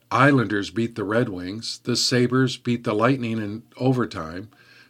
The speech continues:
Panthers beat the Canadiens, Maple Leafs beat the Coyotes, the Stars beat the Jets, the Predators beat the Wild, the Avalanche beat the Blackhawks, the Kraken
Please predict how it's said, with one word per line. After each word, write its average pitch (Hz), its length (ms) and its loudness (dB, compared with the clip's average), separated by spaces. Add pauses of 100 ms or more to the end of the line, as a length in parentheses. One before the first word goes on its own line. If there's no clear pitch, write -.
(100)
Panthers 139 520 2
beat 127 220 0
the 113 100 -2
Canadiens, 117 800 0 (480)
Maple 139 400 4
Leafs 117 360 2
beat 127 240 -2
the 117 100 -6
Coyotes, 107 800 -2 (340)
the 113 120 -6
Stars 123 580 2
beat 120 240 -2
the 104 100 -4
Jets, 123 560 -2 (280)
the 123 80 -4
Predators 127 600 -2
beat - 280 -8
the 98 100 -6
Wild, 113 560 -2 (440)
the 110 160 -2
Avalanche 107 760 0
beat 113 240 -2
the 98 100 -4
Blackhawks, 107 760 -2 (300)
the 120 120 0
Kraken 123 600 0